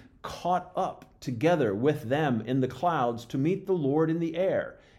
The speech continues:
and so we shall always be with the Lord." This is not the second coming of Christ, I believe.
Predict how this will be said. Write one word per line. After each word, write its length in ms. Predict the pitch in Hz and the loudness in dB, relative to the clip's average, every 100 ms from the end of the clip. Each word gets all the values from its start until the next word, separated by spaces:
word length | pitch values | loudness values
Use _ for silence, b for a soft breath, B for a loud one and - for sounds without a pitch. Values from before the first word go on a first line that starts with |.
| - | -8
and 140 | 113 | -8
so 340 | 113 165 156 151 | -2 0 2 2
we 240 | 123 135 | 0 0
shall 260 | 143 151 135 | 0 -2 -2
always 540 | - 147 151 151 151 | 0 0 2 -2 -2
be 220 | - 135 147 | -2 0 2
with 240 | 135 135 | 0 -2
the 80 | 135 | -4
Lord." 460 | 151 135 67 - b b b 170 | -2 -4 -6 -14 b b b -2
This 240 | 233 214 | -2 0
is 180 | 180 135 | -2 0
not 500 | 151 208 147 - 127 | 0 0 -4 -10 -6
the 100 | 160 | -6
second 400 | 160 165 170 127 | -4 -4 -4 -8
coming 260 | 147 156 170 | -6 -4 -6
of 160 | 160 | -6
Christ, 400 | - 262 131 - | -6 -6 -6 -8
I 60 | 101 | -12
believe. 480 | 82 90 - _ | -10 -14 -16 _